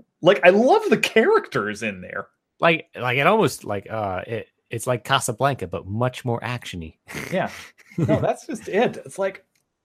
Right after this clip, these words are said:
Speaker 1: I don't know. It's, it's just a weird example to me. And it got me so excited at the end of the film. It's like,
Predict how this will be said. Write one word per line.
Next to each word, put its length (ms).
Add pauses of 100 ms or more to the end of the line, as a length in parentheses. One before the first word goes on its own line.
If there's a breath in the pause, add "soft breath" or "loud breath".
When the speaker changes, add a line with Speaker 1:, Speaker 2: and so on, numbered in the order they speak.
(760)
Speaker 1:
I 80
don't 80
know. 160
It's, 260
it's 300
just 220
a 60
weird 520
example 540
to 80
me. 340 (340 soft breath)
And 140
it 60
got 240
me 120
so 340
excited 760
at 140
the 120
end 140
of 60
the 100
film. 480
It's 180
like, 280